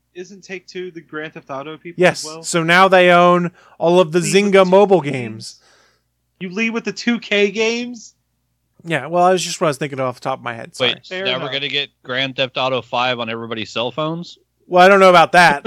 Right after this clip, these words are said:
Speaker 1: <laughs>
Speaker 2: but
Speaker 1: If,
Speaker 2: the
Speaker 1: if
Speaker 2: thought
Speaker 1: I've
Speaker 2: here
Speaker 1: seen how they've been putting out games recently, it ain't gonna run
Speaker 2: It ain't
Speaker 1: well.
Speaker 2: gonna run well.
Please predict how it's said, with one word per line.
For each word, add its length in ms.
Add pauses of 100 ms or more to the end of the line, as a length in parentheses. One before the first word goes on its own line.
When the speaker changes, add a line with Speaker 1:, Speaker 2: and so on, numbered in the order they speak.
Speaker 1:
<laughs> 80
Speaker 2:
but 220
Speaker 1:
If, 180
Speaker 2:
the 220
Speaker 1:
if 60
Speaker 2:
thought 220
Speaker 1:
I've 120
Speaker 2:
here 80
Speaker 1:
seen 280
how 240
they've 160
been 140
putting 300
out 180
games 440
recently, 540 (220)
it 140
ain't 220
gonna 200
run 220
Speaker 2:
It 20
ain't 40
Speaker 1:
well. 260
Speaker 2:
gonna 120
run 220
well. 140